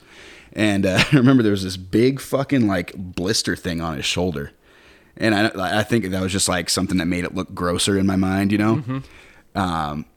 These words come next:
Speaker 1: but I remember, like, I'd, I'd walk past the couch, and he would, he would jump out and grab me and, like, pull me back into the darkness, and, uh, so that happened a few times, and then <laughs> eventually I, <laughs> I just looked over. I'm like,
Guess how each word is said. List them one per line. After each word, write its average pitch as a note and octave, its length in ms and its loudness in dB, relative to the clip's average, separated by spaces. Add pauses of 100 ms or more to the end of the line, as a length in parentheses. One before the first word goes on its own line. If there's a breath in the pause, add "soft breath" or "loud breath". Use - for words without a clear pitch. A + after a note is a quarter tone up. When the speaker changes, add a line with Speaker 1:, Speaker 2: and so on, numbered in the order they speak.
(140)
Speaker 1:
but G2+ 180 0
I G2 40 2
remember, G#2 260 4
like, F#2+ 140 2
I'd, F2+ 200 -2
I'd F2+ 160 -2
walk G2 260 0
past - 280 -2
the - 80 -14
couch, B2 340 -2
and G2 140 -4
he G2 80 0
would, F2 260 -6
he - 180 -4
would E2+ 380 -6
jump G2 320 -2
out G2 220 -2
and E2+ 160 -8
grab F#2+ 420 -2
me E2+ 280 -12 (200)
and, F#2 180 -6
like, F2+ 220 -6
pull G2+ 160 -4
me G2 100 -2
back F2+ 300 -4
into G2 140 -4
the F2 80 -4
darkness, E2+ 640 -4 (520 loud breath)
and, F#2+ 320 0
uh, E2+ 320 -2 (360)
so A2 160 0
that A#2 120 4
happened A#2+ 320 2
a F#2 60 -2
few A2 220 2
times, F#2 460 0
and G2 200 0
then F#2+ 400 2 (400)
<laughs> E3+ 220 0 (140)
eventually A#2+ 600 4
I, G#2+ 140 4
<laughs> A2+ 240 2
I A2+ 80 -4
just C3 240 4
looked B2 180 4
over. C#3+ 220 8
I'm B2+ 100 8
like, A2+ 220 4